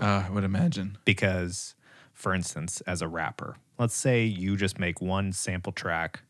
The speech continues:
Speaker 2: and it takes off. You get signed, blah, blah, blah, blah, blah. You have no, like, history of failure and mistakes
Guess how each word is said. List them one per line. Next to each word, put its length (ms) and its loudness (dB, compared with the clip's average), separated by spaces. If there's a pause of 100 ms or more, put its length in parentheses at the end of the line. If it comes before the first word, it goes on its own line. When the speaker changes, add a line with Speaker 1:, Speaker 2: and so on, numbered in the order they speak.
(140)
Speaker 2:
and 160 0
it 140 -4
takes 340 -4
off. 260 -4
You 60 -6
get 200 -4
signed, 500 0
blah, 180 0
blah, 120 -4
blah, 120 -6
blah, 160 -6
blah. 260 -2 (800)
You 320 6
have 260 4
no, 680 4 (680)
like, 520 0 (420)
history 520 2
of 120 0
failure 640 2
and 220 0
mistakes 680 0